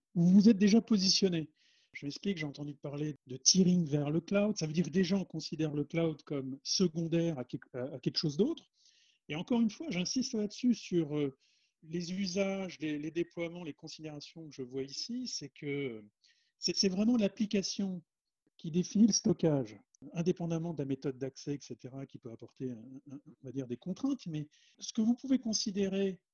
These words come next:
on va dire, historiquement ou, euh, par notre culture, comme étant, euh, une application critique pour une entreprise,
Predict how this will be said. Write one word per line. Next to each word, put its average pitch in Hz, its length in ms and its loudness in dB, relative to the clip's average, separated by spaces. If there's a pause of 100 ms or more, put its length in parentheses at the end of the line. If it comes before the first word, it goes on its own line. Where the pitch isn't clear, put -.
(160)
on 143 60 -20
va 139 80 -10
dire, 170 180 -2
historiquement 226 1080 0
ou, 190 380 -4
euh, 143 440 -4 (120)
par 160 140 -8
notre 175 220 -10
culture, 202 800 -6 (640)
comme 180 220 -2
étant, 185 480 -4
euh, 156 140 -4
une 151 160 -6
application 170 580 -4
critique - 520 -8 (440)
pour 233 260 0
une 196 120 0
entreprise, 190 760 -6